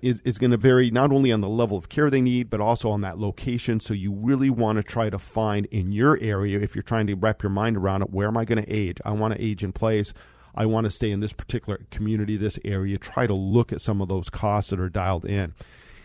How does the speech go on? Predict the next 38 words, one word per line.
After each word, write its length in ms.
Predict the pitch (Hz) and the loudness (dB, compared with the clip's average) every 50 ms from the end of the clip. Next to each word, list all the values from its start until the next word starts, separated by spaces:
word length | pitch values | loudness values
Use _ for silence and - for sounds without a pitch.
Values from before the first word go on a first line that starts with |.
| - | -6
If 160 | - 123 - | -4 -2 0
you 80 | 135 151 | 2 4
have 180 | 147 139 123 - | 6 6 4 4
family 440 | - - 127 123 143 180 165 131 | 2 0 0 2 2 2 2 0
helping, 440 | - - 95 85 - 110 107 113 135 - _ _ _ _ _ - | 0 0 -4 -4 -4 -4 -4 -4 -6 -8 _ _ _ _ _ -6
you 160 | 113 117 120 | -4 -2 -2
may 320 | 123 123 131 135 147 160 | 0 0 2 2 0 0
be 200 | 143 131 113 110 | 0 0 0 0
able 240 | 107 107 92 98 107 | 0 -2 -4 -4 -6
to 120 | - 113 | -6 -6
spend 400 | 101 - - - 104 104 101 101 | -8 -6 -6 -6 -4 -4 -4 -4
less. 320 | 101 101 90 - - - - - - - _ _ - | -4 -6 -6 -8 -10 -16 -20 -20 -20 -20 _ _ -4
And 200 | 117 110 110 117 | -2 -2 0 0
we 200 | 143 175 190 190 | -2 -2 0 2
know 260 | 143 131 120 113 110 | 4 4 6 6 6
about 300 | 117 - 113 101 - - | 4 4 2 -2 -4 -6
one-third 640 | 92 90 104 117 127 147 - - - 120 117 117 | -4 0 2 2 2 2 0 0 2 4 4 4
of 120 | 117 - - | 2 -2 -4
people 500 | - - 110 - - 87 90 95 101 - - - _ _ | -6 -6 -6 -4 -4 -6 -6 -6 -8 -10 -14 -20 _ _
who 120 | - 117 113 | -2 0 0
are 40 | |
using 380 | 101 101 104 110 104 113 113 110 | 2 2 0 0 2 2 2 2
long-term 420 | 101 101 104 104 - - 107 101 | 2 0 -2 -2 -2 -2 -2 -4
care 300 | - - - 117 107 101 | -4 -4 -4 -2 0 0
insurance 500 | 98 95 - - 92 87 87 87 87 - | 0 -2 -4 -6 -6 -6 -6 -6 -8 -8
are 180 | 95 92 95 - _ | -8 -10 -10 -10 _
also 420 | - 110 110 113 113 - - 117 113 | -6 -4 -4 -4 -4 -2 -2 -2 -2
using 480 | 104 95 98 98 95 87 95 95 95 | -2 -4 -4 -6 -6 -6 -6 -6 -8
family 440 | - - - 107 101 98 98 98 98 | -8 -8 -6 -4 -4 -2 -2 -4 -4
members 360 | 90 90 87 85 90 95 - - | -4 -4 -6 -6 -6 -8 -8 -8
to 180 | - - 95 | -8 -8 -8
help 340 | 76 - 98 87 87 - - | -8 -6 -6 -6 -6 -6 -6
at 120 | - 98 95 | -6 -6 -6
least 340 | 87 104 104 92 - - - | -4 -6 -6 -6 -8 -10 -14
part 240 | - - - 92 | -10 -8 -6 -6
of 100 | 90 80 | -6 -6
the 80 | 80 87 | -8 -8
time. 380 | - - 127 131 120 92 78 | -6 -2 -2 0 0 -2 -4